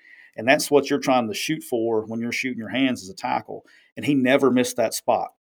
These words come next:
ever. I mean, his hand placement was impeccable, and that's just hard to find. And a lot of times Trevor gets his hand placement outside and, and in the wrong place, and he loses leverage. But he is nasty.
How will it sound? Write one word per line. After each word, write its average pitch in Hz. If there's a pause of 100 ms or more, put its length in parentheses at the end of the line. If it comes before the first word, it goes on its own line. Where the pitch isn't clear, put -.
(140)
ever. 113
I -
mean, 117
his 143
hand 131
placement 127
was 117
impeccable, 110
and 120
that's 139
just 143
hard 123
to -
find. 110 (480)
And 127
a 139
lot 165
of 165
times 143
Trevor 143
gets 127
his 110
hand 135
placement 127
outside 120
and, 110
and 110
in 117
the 113
wrong 117
place, 139
and 113
he 113
loses 110
leverage. 107
But 107
he 127
is 98
nasty. 135